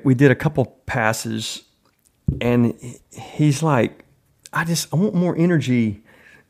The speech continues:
Uh, I want you to ramp up this verse and, and ramp it up into the chorus and, and, and, and give it, you know, just, just give me a little more energy, a little more stuff." Meaning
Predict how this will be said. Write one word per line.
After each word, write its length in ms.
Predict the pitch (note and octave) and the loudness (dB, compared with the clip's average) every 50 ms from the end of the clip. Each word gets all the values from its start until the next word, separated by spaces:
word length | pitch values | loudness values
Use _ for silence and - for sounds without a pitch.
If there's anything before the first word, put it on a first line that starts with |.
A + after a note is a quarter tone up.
| _ _ | _ _
Uh, 60 | - G2+ | -12 -8
I 120 | - - | -4 -4
want 400 | A#2 G#2 C#3+ - C3 E3+ F3+ - | -2 -2 -2 0 0 0 0 0
you 40 | F#3 | 0
to 60 | E3 | 0
ramp 300 | C3 A#2+ C#3+ E3+ F3+ - | 2 2 2 2 2 0
up 120 | G3 F3+ - | 0 -2 -2
this 140 | E3 D3+ - | -4 -8 -6
verse 320 | - D3+ D3 D3+ D3 - | -2 0 0 0 0 -2
and, 140 | A#2 A2 - | -6 -8 -6
and 200 | B2 A#2 A2+ C3 | -4 -4 -2 -2
ramp 200 | D#3 F#3 G3 E3 | -2 -2 -2 0
it 60 | G3 | 0
up 80 | G3 E3+ | 0 2
into 100 | D#3+ E3+ | 2 2
the 80 | D3 C3 | 0 0
chorus 420 | - - E3 D3+ D3 C#3+ C3+ - | -2 -2 0 2 2 2 2 0
and, 200 | - - B2+ A#2 - | -2 -2 -2 -2 -2
and, 240 | - B2+ B2 A#2+ - - | -2 -2 0 0 -2 -2
and, 220 | B2+ A#2+ A#2+ A#2 - | -2 -2 0 0 0
and 140 | B2 A#2 | 0 0
give 160 | G#2+ D#3+ F3 D#3 | 2 2 2 2
it, 220 | D3 D3 - - - - - - - - - - - _ - | 0 -2 -4 -12 -20 -20 -20 -20 -20 -20 -20 -20 -20 _ -2
you 100 | D3+ D#3 | 0 2
know, 140 | C3+ A#2 B2 | 2 2 2
just, 240 | B2 - F3+ - | 0 -2 -4 -4
just 160 | - A3+ A3 - | -4 -4 -2 2
give 100 | B3 A3 | 2 4
me 60 | G#3+ | 4
a 20 | |
little 140 | G#3 A3 G#3 | 4 4 4
more 160 | G3 F#3 F#3 | 4 4 4
energy, 260 | E3+ D3+ B2+ G#2+ G2 F#2+ | 6 6 4 4 2 -2
a 20 | F#2 | -2
little 140 | A#2 D3 | 0 2
more 160 | E3+ E3 D#3 C3+ | 2 2 0 0
stuff." 440 | - - - - - - - - - _ _ _ _ _ _ _ - | -2 -6 -6 -6 -8 -8 -10 -20 -20 _ _ _ _ _ _ _ -4
Meaning 720 | C3 C3 C#3+ C#3 C#3 C3 B2+ A#2+ A2 G#2+ G#2 G#2 G2 F#2 | 0 2 4 4 4 4 4 4 4 4 2 2 0 -2